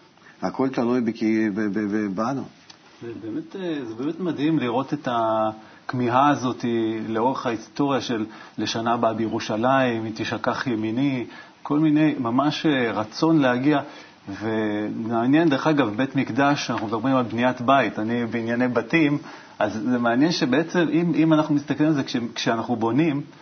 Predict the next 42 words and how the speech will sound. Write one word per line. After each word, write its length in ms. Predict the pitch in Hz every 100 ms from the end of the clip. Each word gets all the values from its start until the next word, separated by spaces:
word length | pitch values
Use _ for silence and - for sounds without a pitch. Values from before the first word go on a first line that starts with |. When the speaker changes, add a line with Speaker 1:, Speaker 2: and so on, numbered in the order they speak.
| - -
Speaker 2:
אנחנו 300 | - 113 120
כאילו 300 | 113 135 139
בונים 340 | 117 117 127 127
בניין, 240 | 127 139
אבל 180 | 127 120
למעשה 380 | 113 117 113 139
אנחנו 160 | 131
בונים 360 | 131 123 127 131
חלל. 440 | - 127 127 107 92 - - -
אנחנו 240 | 107 104 123
עוטפים 440 | 120 - - 165
חלל, 520 | 147 135 131 139 175 151
ואז 280 | 127 143 143
אנחנו 400 | 139 135 143 127
משתמשים 520 | 127 - 123 120 151
בחלל 520 | 135 - 120 151 151
ולא 180 | 113 113
בבניין. 520 | 139 160 135 107 92 95 - -
Speaker 1:
כן. 140 | 98 87
Speaker 2:
מה, 220 | 120 170 156 95
מה 160 | 156
בעצם, 500 | 202 240 226 196 170 139
מה, 280 | 151 226 226 208
מה 100 | 220
אנחנו 280 | 226 -
בונים, 420 | 160 147 151 165 151
מה 80 |
צריך 200 | 185 208
לבנות 440 | 196 139 151 170 160
ברוחניות? 640 | 139 131 123 123 117 104
מה, 200 | 127 165 170
Speaker 1:
כלי. 120 | 135
Speaker 2:
מה 140 | 160
צריך 280 | - 180 -
לעשות 560 | 170 - - 127 110 - -
כאן? 120 | -
Speaker 1:
כלי, 320 | 123 135 165 - - - -
לא 100 | 113
יותר. 380 | 120 127 127 139 139 - - - 110
אנחנו 280 | 117 117
רוצים 320 | 127 107 127 117
לבנות, 400 | 113 123 131